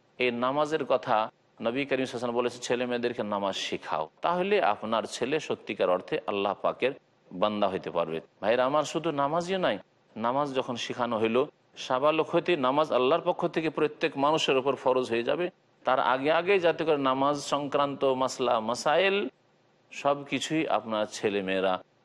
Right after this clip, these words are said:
ভালোভাবে শিখে নেই। আল্লাহ পাক রব্বুল আলামিন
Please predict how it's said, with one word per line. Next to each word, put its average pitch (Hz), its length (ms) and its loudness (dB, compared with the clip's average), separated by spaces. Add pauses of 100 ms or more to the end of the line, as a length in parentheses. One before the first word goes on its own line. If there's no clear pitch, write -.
ভালোভাবে 104 560 0
শিখে 98 300 -2
নেই। 90 220 -2 (380)
আল্লাহ 107 240 0
পাক 104 220 -2
রব্বুল 95 320 0
আলামিন 95 400 0